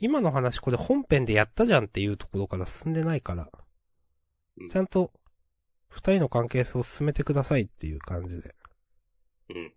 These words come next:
Speaker 1: よろしくお願いします。
Speaker 2: もうなんかね、大人になったんだから、あの、二人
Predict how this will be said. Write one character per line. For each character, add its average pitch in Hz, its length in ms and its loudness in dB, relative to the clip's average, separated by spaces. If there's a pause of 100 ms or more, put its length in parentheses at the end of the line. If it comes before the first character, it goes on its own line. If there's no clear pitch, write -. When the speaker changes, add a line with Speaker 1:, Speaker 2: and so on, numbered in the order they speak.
(140)
Speaker 1:
よ 131 120 2
ろ 156 40 4
し - 80 -4
く - 80 0
お 147 40 4
願 143 100 4
い 123 40 0
し - 80 -6
ま 113 100 -2
す。 - 640 -16 (1700)
Speaker 2:
も 202 160 0
う 196 60 2
な 185 80 0
ん 180 60 -6
か 147 100 -6
ね、 139 80 -2
大 127 160 -4
人 233 240 0
に 233 80 -4
な 240 100 -2
っ 233 80 -10
た 143 100 -4
ん 104 100 -4
だ 92 100 -8
か - 140 -12
ら、 80 260 -10 (200)
あ 110 80 -6
の、 87 380 -8 (2000)
二 - 80 -20
人 175 140 2